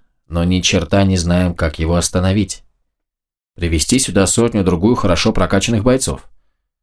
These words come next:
«Ты уверен, что это единственная шахта в бездну,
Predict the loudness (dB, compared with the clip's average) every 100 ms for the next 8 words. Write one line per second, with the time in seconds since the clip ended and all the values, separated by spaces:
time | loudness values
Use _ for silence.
0 | _ _ _ _ _ _ _ -4 0 0
1 | 2 2 0 0 2 2 2 0 2 2
2 | 0 -4 -4 -2 0 0 -2 -2 -4 -2
3 | -2 -4 -10